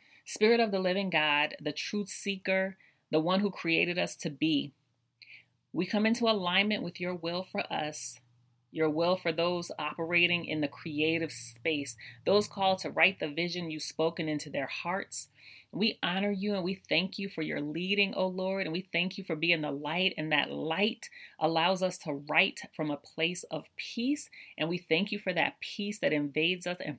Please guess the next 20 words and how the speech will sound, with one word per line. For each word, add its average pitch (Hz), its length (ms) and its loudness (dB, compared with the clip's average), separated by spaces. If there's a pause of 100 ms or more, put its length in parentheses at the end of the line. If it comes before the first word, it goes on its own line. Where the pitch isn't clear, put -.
floods 170 460 0
us 185 200 0
in 160 160 -2
our 143 200 -4
writing 175 500 0
and 170 220 -4
our 151 120 2
creative 147 520 -2 (160)
process. 214 500 -4 (300)
So 156 160 2
we 156 260 -2
thank 190 320 2
you 240 300 -2 (320)
for 165 240 4
what 156 280 2
will 165 120 0
be 175 180 -2
imparted 202 840 -2 (360)
to 185 180 -2
the 151 320 2